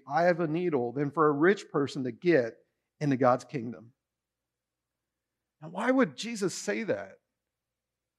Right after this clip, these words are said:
And why would I say that us being rich puts us at a tremendous spiritual disadvantage? Well, it's very, very simple. See, you and I, we have a roof over our head. We have food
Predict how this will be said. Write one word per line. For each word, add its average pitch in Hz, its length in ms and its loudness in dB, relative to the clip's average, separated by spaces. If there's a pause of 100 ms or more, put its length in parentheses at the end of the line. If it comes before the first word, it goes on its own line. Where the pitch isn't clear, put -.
(320)
And 156 120 0
why 190 160 12
would 240 140 6
I 208 160 6
say 202 300 -2
that 175 200 0 (880)
us 180 180 6
being 208 240 2
rich 185 240 2
puts 185 200 -4
us 156 120 -8
at 165 120 2
a 165 100 4
tremendous 170 460 -4
spiritual 170 640 -2 (220)
disadvantage? 143 680 -2
Well, 151 100 0
it's 143 100 -6
very, 175 220 2
very 156 180 2
simple. 143 480 -8 (640)
See, - 160 0
you 180 200 6
and 180 80 10
I, 202 200 10
we 190 140 2
have 180 160 6
a 160 40 4
roof 165 280 2
over 147 260 6
our 135 80 4
head. 160 240 4
We 160 100 0
have 151 220 2
food 170 380 0